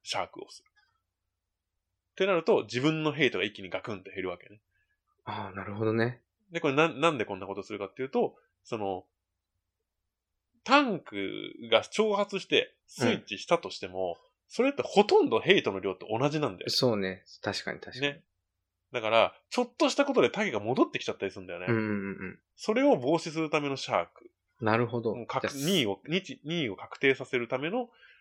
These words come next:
Speaker 1: アビリティなんだよね。あれをやるとやらないとでは本当にもう安心感が全然違うから、もうスイッチするときは、スイッチが必要なギミックがあるときは、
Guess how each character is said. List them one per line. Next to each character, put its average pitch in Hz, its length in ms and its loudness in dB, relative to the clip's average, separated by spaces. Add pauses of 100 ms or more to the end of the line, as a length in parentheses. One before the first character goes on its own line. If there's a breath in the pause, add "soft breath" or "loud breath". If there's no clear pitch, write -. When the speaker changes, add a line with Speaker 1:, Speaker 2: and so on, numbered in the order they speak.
(180 soft breath)
Speaker 1:
ア 104 100 2
ビ 98 100 -6
リ 92 100 -12
テ 92 80 -12
ィ 85 40 -10
な 82 60 -12
ん 82 40 -16
だ 87 120 -14
よ 90 60 -12
ね。 95 60 -4
あ 104 180 4
れ 180 140 6
を 180 200 4
や 156 120 8
る 135 120 4
と 117 100 0
や 92 120 4
ら 98 60 -2
な 101 120 -2
い 98 60 -2
と 85 100 -10
で 87 60 -10
は 85 120 -8
本 107 200 -14
当 117 100 -6
に 110 80 -6
も 98 200 -4
う 101 40 4
安 104 100 0
心 98 200 -12
感 87 140 -16
が 87 80 -20
全 90 200 -14
然 90 160 -12
違 - 160 -14
う 87 120 -10
か 92 100 -8
ら、 87 220 -6 (920 loud breath)
も 107 80 -14
う - 20 -18
ス - 200 -4
イ - 20 2
ッ - 120 -8
チ - 160 -16
す - 100 -18
る 95 100 -14
と 95 100 -8
き 92 100 -12
は、 - 140 -8
ス - 140 -4
イ 202 40 -2
ッ - 40 -8
チ - 100 -6
が 156 300 4
必 - 240 -8
要 220 60 2
な 208 80 2
ギ 202 140 -2
ミ 214 100 -4
ッ - 40 -20
ク 127 100 -4
が 117 100 0
あ 208 60 8
る 214 60 -2
と 196 120 -10
き 170 100 -10
は、 196 220 -2